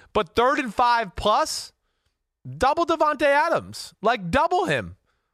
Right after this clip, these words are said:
Make Green Bay beat you with somebody other than Davante Adams. I mean, last week, what did we see? Every big moment,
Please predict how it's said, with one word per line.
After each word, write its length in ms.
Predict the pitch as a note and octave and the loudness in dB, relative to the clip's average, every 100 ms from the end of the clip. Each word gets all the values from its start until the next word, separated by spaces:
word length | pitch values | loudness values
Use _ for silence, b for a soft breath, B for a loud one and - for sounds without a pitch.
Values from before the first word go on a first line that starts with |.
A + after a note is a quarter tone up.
| _ _ _ - | _ _ _ -6
Make 420 | G#3+ B3+ F4 - | 0 0 0 -2
Green 340 | C#4 D4 C#4 | -2 -2 0
Bay 260 | A3 C4 C#4 | 0 0 -2
beat 500 | E3+ D3+ C4+ D4 - | -4 -2 -2 -2 -4
you 120 | A3+ | -2
with 160 | G#3 - | -2 -2
somebody 500 | - C#4 C#4 B3 G#3 - | -2 0 0 -4 -6 -2
other 260 | A#3 E4+ F4 | 0 2 0
than 160 | A#3+ | 0
Davante 480 | F#3 D#3 D3 C3+ C#3 | 0 0 -2 0 0
Adams. 400 | B2+ G#2+ G2 G#2 | 0 -2 -6 -2
I 80 | F3+ | -2
mean, 160 | G#3+ | 0
last 320 | G#3+ C4+ D#4+ C#4+ | 2 0 0 -2
week, 180 | D4 | 0
what 100 | G3+ | 0
did 120 | C4+ D4 | 0 -2
we 100 | C4+ | -2
see? 320 | C#4+ A3+ A2 B B D3 | 0 0 -2 B B -2
Every 340 | E3 G3+ C#4+ | -2 -2 -2
big 260 | A3+ C#4 A#3 | 0 -2 2
moment, 400 | B3 F3+ A2+ | 0 0 -2